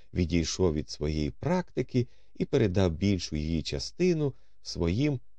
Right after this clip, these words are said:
вест-індійським партнерам. Він приязно привітався з міс Марпл і запитав, що у неї болить. На щастя для міс Марпл, у її віці завжди знаходиться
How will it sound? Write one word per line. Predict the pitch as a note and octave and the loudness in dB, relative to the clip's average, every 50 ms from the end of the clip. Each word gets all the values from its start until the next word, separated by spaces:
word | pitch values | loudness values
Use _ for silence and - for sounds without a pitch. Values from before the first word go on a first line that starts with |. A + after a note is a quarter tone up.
| - - | -14 -8
вест-індійським | D#2 E2+ C#3 E3+ F#3 F3+ - - - - - E2 D2 C2 - E2+ F#2 G2 F2 - - - E2+ D#2+ D#2 - - - - | -2 2 2 2 2 0 -2 -8 -10 -8 -6 -4 -4 -4 -2 0 0 0 0 -2 -4 -4 -4 -4 -4 -6 -12 -10 -8
партнерам. | F#2 E2+ - - - C2 D2+ C#2 - - - - - - - - - - - - - - - - - - - - | -6 -6 -6 -8 -8 -6 -6 -6 -6 -8 -12 -14 -16 -16 -16 -16 -16 -16 -16 -16 -16 -18 -20 -20 -20 -12 -6 0
Він | A2 F3+ G3 F#3 F3+ | 2 4 4 2 2
приязно | - G#3+ A3 G#3+ G3+ E3 C3+ A2 A2+ G#2+ F#2+ | 0 2 2 4 4 4 2 2 2 0 0
привітався | - - E2+ E2+ F2 D#2+ - - F2+ F#2 E2+ - - - D2 | 0 0 0 2 0 0 0 0 2 2 0 0 -2 -4 -4
з | C#2+ D2 | -2 -2
міс | D2+ E2+ F#2 E2 - - - | -2 0 0 -2 -2 -4 -4
Марпл | F2+ B2+ D#3+ E3 - - - - B2 A#2 G#2+ - - - - - - - - - - | -2 -2 -2 -2 -4 -6 -6 -2 -2 -2 -2 -4 -8 -14 -16 -16 -16 -16 -14 -8 -2
і | F#3 E3+ | -2 0
запитав, | C3 G2+ D#2+ - - - - - C3 D3 D#3+ D#3 C#3 B2 - - - - - - - - - | 2 0 0 0 -2 -4 -2 0 0 0 0 0 -2 -4 -6 -12 -16 -16 -16 -18 -18 -20 -14
що | - - - - F#3+ G3+ | -10 -2 2 4 4 4
у | - - F2+ | 4 2 0
неї | E2 F2+ A2 C3 C3 A#2 A2 G#2+ G2+ - - - - | 0 2 2 2 4 2 2 0 -2 -6 -12 -16 -12
болить. | - - D#2+ F2+ D#2+ C2+ - - - - - - - - - - - - - - - - - | -4 2 4 4 4 2 0 -4 -6 -8 -12 -16 -16 -16 -16 -16 -18 -18 -20 -20 -18 -12 -6
На | E2 F#2 G#2 G2 | -2 0 0 2
щастя | F#2 - - - F#2+ F#2 F2+ F2 - - - - E2 D2+ - - - - - - - | 2 0 0 2 2 2 2 2 -2 -4 -4 -2 -2 -2 -2 -4 -10 -18 -14 -8 -4
для | D2+ E2 E2 | -2 0 0
міс | D#2+ E2 E2+ D#2 D2 - - - | 2 0 0 -2 -2 -4 -6 -4
Марпл, | F#2+ C3+ E3+ F3+ E3+ - - - - C2+ F#2+ - - - - - - - - | -2 -2 0 0 -2 -4 -6 -6 -6 -6 -6 -8 -12 -16 -18 -20 -20 -10 -6
у | - D#3 | -4 -2
її | D#3+ E3+ E3+ F3+ F#3 F3+ | -2 -2 0 2 2 2
віці | F#3 G#3+ G#3+ G3 - - F3+ D#3+ - - - - - - - - - | 2 2 0 0 0 0 0 0 0 -2 -12 -18 -20 -20 -20 -16 -10
завжди | - D#2+ F#2+ C3+ E3+ E3+ E3 E3 E3+ G#3+ G#3 | -4 0 2 2 4 2 2 2 2 2 2
знаходиться | E3 A#2 G#2 G#2+ G2 F#2+ - - E3+ C#3 A#2+ A#2+ - - - - G2 F#2 | 2 2 0 -2 -2 -2 -2 -2 0 2 2 0 0 0 -2 -2 -2 -2